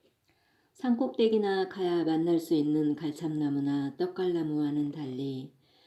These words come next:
갈참나무는 인가 근처의 구롱지대에서도 비교적 흔히 만날 수 있다. 창덕궁에 가장 많은 나무로,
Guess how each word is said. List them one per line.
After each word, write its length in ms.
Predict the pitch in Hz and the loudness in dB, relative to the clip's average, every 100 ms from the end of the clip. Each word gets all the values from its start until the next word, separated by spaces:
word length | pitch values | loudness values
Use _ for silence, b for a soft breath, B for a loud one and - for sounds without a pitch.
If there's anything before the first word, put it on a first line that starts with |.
| b b | b b
갈참나무는 960 | - 175 202 185 180 175 175 175 170 - | -2 -2 0 0 0 2 2 0 0 -2
인가 460 | 175 175 170 165 | -2 0 2 0
근처의 640 | 160 165 160 165 151 147 143 | 0 -2 0 0 2 0 -2
구롱지대에서도 1300 | 170 170 165 147 147 143 139 - 135 139 127 120 - - | 0 0 0 -2 -2 -2 -4 -6 -6 -4 -4 -6 -6 -4
비교적 500 | 156 156 151 143 220 | 2 2 2 -2 0
흔히 300 | 208 196 180 | -2 -2 -4
만날 380 | 156 151 156 | -4 -4 -6
수 340 | 147 - 147 135 | -8 -10 -8 -6
있다. 520 | 135 - 139 131 131 - _ _ _ _ _ _ b b b b b - | -6 -8 -12 -14 -14 -20 _ _ _ _ _ _ b b b b b -4
창덕궁에 760 | 240 233 233 233 214 208 202 | 4 6 6 4 2 2 0
가장 440 | 196 180 185 180 170 | -2 0 0 0 0
많은 360 | 165 160 160 | 0 0 0
나무로, 680 | 151 143 143 139 139 131 - | 0 0 0 -2 -4 -6 -12